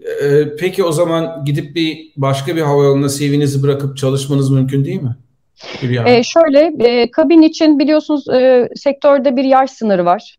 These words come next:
Speaker 2: E, ve birçoğumuz yaş sınırının üzerindeyiz. E, var olan alımlarda otuz yaş altı tercih ediliyor. E, genç
Speaker 1: Hı hı.
Speaker 2: gruptaki arkadaşlarımızın böyle bir şansı olabilir.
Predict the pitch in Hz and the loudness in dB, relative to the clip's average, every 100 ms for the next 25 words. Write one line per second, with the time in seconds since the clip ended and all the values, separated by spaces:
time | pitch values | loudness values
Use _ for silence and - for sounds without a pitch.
0 | - - 214 214 208 220 233 277 277 254 | -12 -4 0 0 0 0 0 -2 0 0
1 | 254 240 254 269 - 254 254 254 - 208 | 0 0 0 0 -2 -2 0 0 0 2
2 | 233 233 226 214 180 - _ _ - - | 2 2 2 2 0 -6 _ _ -20 -20
3 | _ 226 233 233 277 285 277 269 254 262 | _ -2 2 4 4 4 4 4 2 2
4 | 269 254 254 240 254 254 247 - 240 262 | 4 4 2 4 4 4 0 -4 -2 -2
5 | - 226 233 - - 233 185 180 180 165 | 0 0 0 -2 -2 -2 -2 -4 -6 -4
6 | 156 156 190 254 _ 214 220 214 269 285 | -4 -4 -4 -8 _ -2 0 0 0 0
7 | - 269 269 269 262 247 254 269 254 262 | 0 -2 0 0 2 2 0 2 2 0
8 | - 254 254 233 254 254 254 240 - 240 | 0 0 0 0 2 4 2 0 0 0
9 | 247 247 240 240 226 220 | 0 0 0 0 0 -2